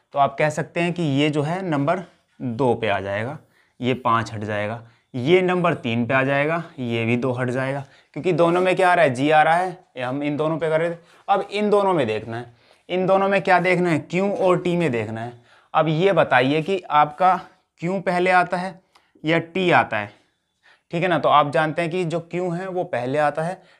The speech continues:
टी बाद में आता है। क्यू का जो, और ये टी, ये सत्रह और ये बीस, ठीक है ना। तो बीस से पहले आपका सत्रह आता है, तो आप कह सकते हैं कि जो ये क्यू वाला है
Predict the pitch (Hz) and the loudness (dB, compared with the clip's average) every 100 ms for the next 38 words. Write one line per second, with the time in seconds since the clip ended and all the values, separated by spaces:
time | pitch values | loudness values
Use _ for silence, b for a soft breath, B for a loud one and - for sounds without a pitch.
0 | b - 180 147 131 117 117 110 104 110 | b -6 0 6 6 4 0 -2 -2 -6
1 | 113 - 185 175 185 - 131 - b b | -6 -8 -6 -4 -2 -2 -4 -12 b b
2 | _ _ _ _ _ _ - 139 156 165 | _ _ _ _ _ _ -4 0 2 0
3 | 131 107 - _ _ _ _ - 139 135 | -4 -8 -10 _ _ _ _ -4 -4 0
4 | 135 131 151 175 - _ _ - 127 123 | -2 2 2 0 -6 _ _ -6 -4 -2
5 | 156 190 _ _ _ - 113 92 - - | -2 -6 _ _ _ -8 -8 -8 -14 -20
6 | _ - 202 202 160 B B B 156 120 | _ -6 -2 -2 -2 B B B 0 4
7 | 151 156 196 175 175 185 180 175 180 196 | 2 2 0 2 4 4 4 2 -4 -4
8 | 208 202 196 190 190 190 b b b b | 0 4 4 2 -2 -4 b b b b
9 | 185 - 160 185 185 185 170 180 - 185 | -10 -2 2 2 2 2 2 -2 -4 -4
10 | 190 196 180 202 202 196 185 196 165 117 | -4 -2 0 2 0 -2 -4 4 4 4
11 | 107 135 170 | 0 -2 -6